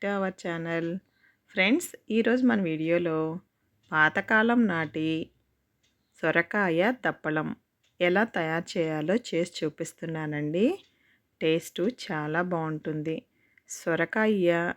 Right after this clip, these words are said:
అంటే ఇష్టం లేని వాళ్ళు కూడా ఈ సొరకాయ దప్పలాన్ని ఇష్టంగా తింటారు. ఒకసారి ట్రై చేసి చూడండి. ఇప్పుడు ప్రాసెస్లోకి వెళ్ళిపోదాం.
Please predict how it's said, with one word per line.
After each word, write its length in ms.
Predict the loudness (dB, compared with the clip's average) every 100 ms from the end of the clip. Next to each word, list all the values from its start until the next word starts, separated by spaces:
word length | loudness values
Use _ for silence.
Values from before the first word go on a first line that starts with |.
| _ -6
అంటే 340 | -4 0 -2 0
ఇష్టం 380 | -4 -4 0 2
లేని 280 | 4 2 0
వాళ్ళు 260 | 0 0 0 -2
కూడా 240 | -4 -2 -2 -4 -4
ఈ 120 | -4
సొరకాయ 480 | -2 -6 -4 -2 -2
దప్పలాన్ని 560 | -4 -6 -4 -2 0 -2 -2
ఇష్టంగా 540 | -10 -12 -8 -6 -2 -4
తింటారు. 560 | -4 -8 -6 -6 -6 -10 _ _ _ _ -12
ఒకసారి 480 | -10 -8 -4 0 0
ట్రై 220 | 0 -2 -2
చేసి 180 | -8 -8
చూడండి. 520 | -6 0 0 0 -2 -2 _ _ _ _ _ _ -10
ఇప్పుడు 340 | -8 -4 0 0
ప్రాసెస్లోకి 680 | 0 -2 -2 -8 -6 -6 -4
వెళ్ళిపోదాం. 520 | -8 -6 -6 -2 -2